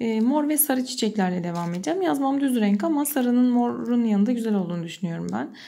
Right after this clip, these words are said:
Altın Başak dört yüz on üç numara kullanacağım. E, kullandığım ipi, tığım da yirmi iki numara.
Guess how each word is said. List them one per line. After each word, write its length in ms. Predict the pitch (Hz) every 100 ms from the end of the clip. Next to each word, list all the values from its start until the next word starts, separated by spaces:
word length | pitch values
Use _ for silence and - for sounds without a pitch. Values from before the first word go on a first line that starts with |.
| - - -
Altın 300 | 254 247 220
Başak 320 | 208 277 277
dört 160 | 247 233
yüz 120 | 240
on 120 | 220
üç 180 | 202 208
numara 260 | 185 180
kullanacağım. 680 | - 185 175 170 165 233 349 - - - - _
E, 140 | 226 220
kullandığım 460 | 302 262 220 220
ipi, 400 | - 233 226 220
tığım 360 | - 285 277 220
da 140 | 208
yirmi 260 | 269 254 214
iki 220 | 202 202
numara. 460 | 180 170 165 208